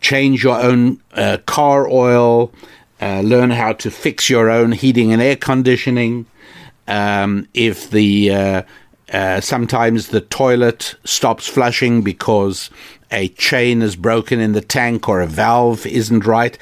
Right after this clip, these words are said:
These things are really simple to repair. You just, you know, learn how to do these things and become a generalist. Uh, take care of all the little odd jobs around the house that you never have time to get to.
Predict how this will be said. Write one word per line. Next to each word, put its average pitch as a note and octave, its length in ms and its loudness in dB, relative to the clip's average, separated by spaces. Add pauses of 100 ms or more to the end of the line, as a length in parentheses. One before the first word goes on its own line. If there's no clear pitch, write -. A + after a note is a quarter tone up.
(300)
These G3 240 0
things D#3 320 2
are A#2 120 2
really C3 300 2
simple C#3 540 -2
to - 180 0
repair. C3 560 2 (240)
You D#3+ 140 -2
just, D#3 240 -4
you G3 100 4
know, F3+ 140 2
learn E3+ 320 4
how F#3 180 2
to F#3 100 2
do F#3 220 0
these G#3+ 260 -2
things G#2 280 -2
and G#2 120 0
become A#2+ 640 -2
a B2+ 100 -2
generalist. A2 760 -2 (400)
Uh, G#2+ 180 0
take F3+ 300 -2
care F3+ 200 2
of E3 80 2
all E3+ 160 6
the E3 80 4
little E3 360 2
odd D3+ 180 2
jobs C#3 420 0
around A#2 280 2
the A2 100 0
house A2 240 -2
that G2+ 220 -4
you A2 60 0
never A#2 200 2
have A2+ 220 0
time A2+ 300 -4
to A2+ 100 -10
get A2 320 -2
to. D#2 200 -6